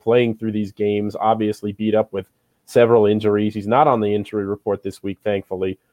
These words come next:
uh, but that does not mean that the guy's not hurting. It's that time of year. Everybody's got something, and he's a really big guy who is also super athletic, and those guys hurt worse, I think, when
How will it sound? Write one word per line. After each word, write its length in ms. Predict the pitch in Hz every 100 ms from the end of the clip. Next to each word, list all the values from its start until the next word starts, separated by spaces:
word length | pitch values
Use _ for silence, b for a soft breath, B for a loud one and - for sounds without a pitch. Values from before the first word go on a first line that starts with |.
| _ _
uh, 320 | - 101 95 -
but 160 | 104 -
that 160 | 120
does 160 | 113 101
not 220 | 107 107
mean 140 | 110 104
that 100 | 98
the 60 | 95
guy's 260 | 98 98
not 220 | 98 92
hurting. 340 | 104 101 98 98
It's 140 | 98 -
that 180 | 101 -
time 160 | 98
of 80 | 95
year. 260 | 98 98 98
Everybody's 460 | 117 113 101 98
got 300 | - 95 -
something, 480 | - 104 - 98 98 - _ -
and 120 | 98
he's 140 | 113
a 80 | 104
really 240 | 110 110
big 240 | 107 107 101
guy 340 | 101 101 101
who 140 | 101 101
is 100 | 98
also 300 | 98 - 101
super 380 | - 107 104
athletic, 600 | 101 95 98 104 113 _ _
and 500 | 107 95 95 95 95 - _ -
those 220 | 98 95
guys 280 | 104 98 -
hurt 220 | 120 110
worse, 440 | 117 117 92 - - _
I 100 | 104
think, 320 | - 107 92 -
when 500 | 107 98 95 95 98